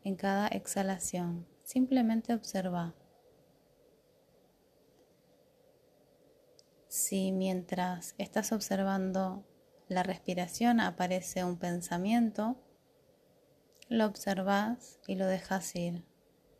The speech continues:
Una manera muy simple de dejar pasar el pensamiento es imaginar que lo subís a una nube y lo corres con tu mano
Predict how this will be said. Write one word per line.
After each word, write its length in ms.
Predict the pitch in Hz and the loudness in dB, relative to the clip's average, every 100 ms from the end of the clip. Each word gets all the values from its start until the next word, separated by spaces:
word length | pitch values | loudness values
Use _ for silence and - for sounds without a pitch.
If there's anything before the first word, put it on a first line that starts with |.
| _ _ _ _ - _ _ _ _ | _ _ _ _ -20 _ _ _ _
Una 220 | 202 202 | 0 2
manera 340 | 190 190 190 190 | 4 2 2 2
muy 220 | 185 185 | 0 -2
simple 520 | - 240 233 - 185 | 2 6 4 4 -2
de 260 | 170 180 175 | -2 -4 -2
dejar 420 | 180 - 190 185 | -4 -2 -2 -2
pasar 540 | - 175 - 196 - - | -4 -6 0 -2 -2 -6
el 160 | 190 | -6
pensamiento 920 | 175 185 180 202 196 214 220 220 240 277 - _ _ _ _ _ _ _ - | -2 -2 -2 0 0 2 2 0 0 -2 -6 _ _ _ _ _ _ _ -2
es 200 | 240 254 | 2 4
imaginar 840 | 220 208 - 214 240 233 247 262 _ _ _ - _ _ _ _ _ _ _ _ - | 4 2 -2 2 4 4 2 -2 _ _ _ -20 _ _ _ _ _ _ _ _ -4
que 100 | 202 | 2
lo 180 | 202 | 2
subís 520 | 202 208 202 247 285 - | 2 0 4 4 2 -2
a 100 | 202 | 0
una 240 | 208 214 | 2 2
nube 480 | 214 254 196 208 285 - _ _ _ _ _ _ _ - - - _ _ _ _ _ _ _ _ _ _ _ _ - | 4 4 4 0 -2 -6 _ _ _ _ _ _ _ -20 -20 -20 _ _ _ _ _ _ _ _ _ _ _ _ 0
y 80 | 254 | 4
lo 160 | 247 | 4
corres 240 | 262 262 262 | 4 2 2
con 220 | - 233 | 0 0
tu 80 | 220 | 2
mano 420 | 202 180 180 | 0 0 -4